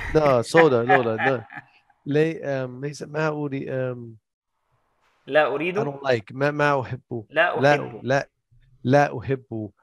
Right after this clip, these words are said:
Speaker 1: آه، لا أحب
Speaker 2: مم.
Speaker 1: صودا. آه، ممكن،
Speaker 2: آه.
Speaker 1: آه، كوكاكولا هكذا، سبرايت.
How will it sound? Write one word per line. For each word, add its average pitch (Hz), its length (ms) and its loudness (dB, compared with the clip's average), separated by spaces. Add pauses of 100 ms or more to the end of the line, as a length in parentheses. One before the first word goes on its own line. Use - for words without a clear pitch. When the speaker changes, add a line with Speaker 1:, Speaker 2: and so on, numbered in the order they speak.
(360)
Speaker 1:
آه، 113 340 2
لا 139 280 0
أحب 143 240 -6
Speaker 2:
مم. 127 320 -8
Speaker 1:
صودا. 117 600 -4 (120)
آه، 101 120 -2
ممكن، 104 640 -10
Speaker 2:
آه. 123 440 -12 (200)
Speaker 1:
آه، 113 520 0 (360)
كوكاكولا 110 760 -2 (160)
هكذا، 104 540 -2 (500)
سبرايت. - 680 -8